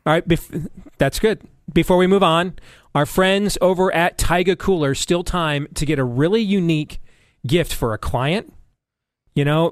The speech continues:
uh, putting their logo on one of their premium coolers at Taiga Coolers.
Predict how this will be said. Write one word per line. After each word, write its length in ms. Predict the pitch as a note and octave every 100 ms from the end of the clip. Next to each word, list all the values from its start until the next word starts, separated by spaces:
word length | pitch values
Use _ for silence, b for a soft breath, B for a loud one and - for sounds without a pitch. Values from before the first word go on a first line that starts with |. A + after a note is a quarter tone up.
| -
uh, 280 | A#2+ B2+ C3+
putting 400 | - E3+ E3+ E3+
their 200 | D3+ D#3
logo 560 | C#3+ D3+ D#3+ D#3+ E3 F#3
on 200 | C3+ C#3
one 120 | C#3+
of 60 | C#3+
their 120 | C#3
premium 440 | C3+ D#3+ D3+ D3 C#3+
coolers 540 | D3+ D3 D3+ C#3+ -
at 160 | C3+ C3+
Taiga 300 | D3+ C#3+ C#3
Coolers. 520 | D3+ D3 D3 D3